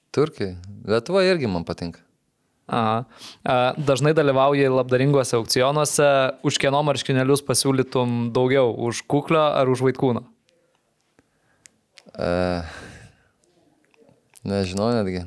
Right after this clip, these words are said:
Speaker 1: Tai ką, ką man pasiūlyti? Ta prasme, aš ir, aš ir taip galiu gauti nemokamai. Ne, šiaip tai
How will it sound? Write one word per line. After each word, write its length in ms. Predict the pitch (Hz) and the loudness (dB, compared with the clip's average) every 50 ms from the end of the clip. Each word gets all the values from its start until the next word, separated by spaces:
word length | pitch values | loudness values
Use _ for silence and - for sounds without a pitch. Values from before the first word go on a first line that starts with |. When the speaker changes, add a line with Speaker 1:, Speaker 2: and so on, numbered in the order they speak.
| 90 92 | -12 -8
Speaker 1:
Tai 140 | - 131 131 | -6 -6 -2
ką, 160 | - 165 165 147 131 - | 0 0 0 0 0 0
ką 180 | - 147 156 143 | -2 -2 0 0
man 160 | 131 120 - | -2 -2 -2
pasiūlyti? 480 | 117 - - - 117 101 - - 98 | -4 -4 -2 -2 -2 -2 -2 -4 -2
Ta 80 | 92 101 | -2 -2
prasme, 360 | 92 101 101 - - 113 110 107 107 | -2 -2 -4 -4 -2 0 0 2 2
aš 160 | 104 104 - - | 0 2 2 2
ir, 260 | 190 - - 233 - - - | 4 4 4 2 2 2 2
aš 160 | 131 117 139 151 | 2 2 2 2
ir 180 | 156 139 120 | 2 2 2
taip 160 | 175 180 151 | 0 -2 0
galiu 240 | 135 131 120 120 117 | 0 2 2 2 4
gauti 240 | 117 117 113 110 113 | 4 2 2 2 0
nemokamai. 480 | 113 113 117 120 110 - 123 127 135 131 - - 151 - - - - - - - - - | 0 2 0 0 0 0 0 0 0 -2 -4 -8 -10 -10 -10 -12 -12 -12 -14 -14 -6 -2
Ne, 200 | 127 139 135 120 107 | 0 2 4 4 2
šiaip 340 | 107 - 156 165 165 - - | 2 2 0 0 2 2 2
tai 120 | 160 | 4